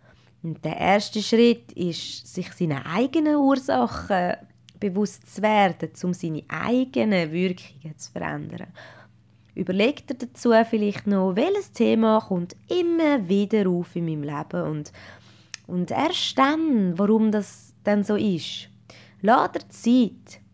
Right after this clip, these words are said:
Unser Leben verhält sich wie eine Spirale. Wir kommen immer wieder an gleichen Themen vorbei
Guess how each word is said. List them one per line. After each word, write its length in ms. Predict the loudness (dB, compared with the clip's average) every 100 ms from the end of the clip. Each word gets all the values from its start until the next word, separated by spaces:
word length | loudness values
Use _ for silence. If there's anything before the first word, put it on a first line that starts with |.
| -20 -20 -4
Unser 520 | 2 2 0 -6 -2
Leben 480 | 2 2 4 2 2
verhält 680 | 0 0 2 0 -2 -10 -2
sich 200 | -4 -4 -6
wie 120 | -2
eine 220 | 0 0 0
Spirale. 1000 | -4 -4 -2 0 -2 -4 -2 -2 -2
Wir 140 | 0 0
kommen 360 | 0 0 -2 -2
immer 500 | 0 2 4 2 2
wieder 580 | 2 2 2 2 2 -2
an 140 | -4 -2
gleichen 580 | 0 2 2 -2 -8
Themen 380 | -4 0 2 0
vorbei 420 | -2 0 0 0